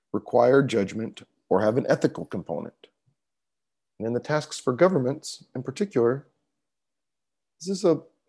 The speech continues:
a large amount of these tasks. These types of tasks are often more complex, contain more uncertainty,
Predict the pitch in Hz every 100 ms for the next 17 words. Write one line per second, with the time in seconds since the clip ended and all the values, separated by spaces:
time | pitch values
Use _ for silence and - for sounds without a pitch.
0 | _ _ - 123 123 123 131 131 135 131
1 | - - _ _ _ _ _ _ _ _
2 | _ _ 107 131 143 131 - - _ _
3 | _ - 98 110 - - - - - -
4 | _ _ _ _ _ _ _ _ _ _
5 | - 143 160 170 208 - 113 113 110 139
6 | - - - _ _ _ _ _ _ 117
7 | 127 123 120 110 95 87 90 139 208 -
8 | - - _ _ _ _ _ _ 120 104
9 | 113 104 92 92 - 185 196 180 208